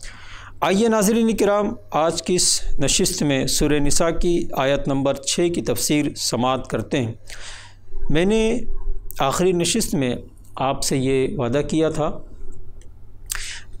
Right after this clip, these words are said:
कि हुज़ूर शेखुल इस्लाम ने आयत नंबर पाँच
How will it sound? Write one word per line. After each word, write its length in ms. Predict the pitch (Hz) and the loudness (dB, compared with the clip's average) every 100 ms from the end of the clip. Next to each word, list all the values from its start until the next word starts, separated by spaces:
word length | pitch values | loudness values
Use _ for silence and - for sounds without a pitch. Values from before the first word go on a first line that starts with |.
| - | -2
कि 320 | 160 160 165 | 2 2 2
हुज़ूर 280 | 165 151 208 | 2 2 2
शेखुल 320 | - 185 - | 2 4 4
इस्लाम 400 | 196 208 190 220 240 | 6 6 4 4 2
ने 180 | 240 254 269 247 - - - - | 4 2 0 -6 -12 -20 -20 -4
आयत 220 | 143 175 170 | 0 0 2
नंबर 220 | 185 196 - | 2 2 0
पाँच 400 | 175 190 214 - | 0 2 0 -2